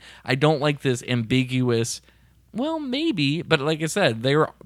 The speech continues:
peop-, other people were arguing about it and couldn't come to a consensus, and nope, the developer wasn't on there, didn't respond. So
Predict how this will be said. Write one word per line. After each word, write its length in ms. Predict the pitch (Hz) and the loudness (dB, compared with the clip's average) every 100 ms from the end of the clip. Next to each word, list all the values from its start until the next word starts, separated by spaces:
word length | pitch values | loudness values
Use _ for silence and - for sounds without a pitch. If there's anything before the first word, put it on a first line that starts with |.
| - | -8
peop-, 220 | 175 170 | -6 2
other 240 | 180 208 | 2 2
people 300 | 196 123 120 | -2 -2 0
were 60 | 113 | 0
arguing 380 | 98 117 120 120 | 2 0 0 -2
about 220 | 127 147 | 0 0
it 40 | |
and 60 | 139 | 0
couldn't 180 | 147 131 | -4 -4
come 160 | 143 123 | -6 -4
to 120 | 127 | -4
a 60 | |
consensus, 720 | 117 120 - 123 117 113 110 - | -4 -6 -6 -6 -4 -6 -6 -4
and 360 | 117 117 113 | -2 -2 -2
nope, 260 | 127 135 127 | 0 2 0
the 140 | 120 | -2
developer 760 | 117 113 117 117 120 120 117 113 98 | -4 0 2 2 2 2 2 -2 -2
wasn't 320 | 120 120 110 | 2 2 0
on 180 | 110 113 | -2 -2
there, 220 | 110 110 | -2 -4
didn't 240 | 107 110 95 | -4 -6 -6
respond. 560 | 104 - 107 101 92 | -8 -4 -2 -2 -4
So 180 | - 110 | -2 -2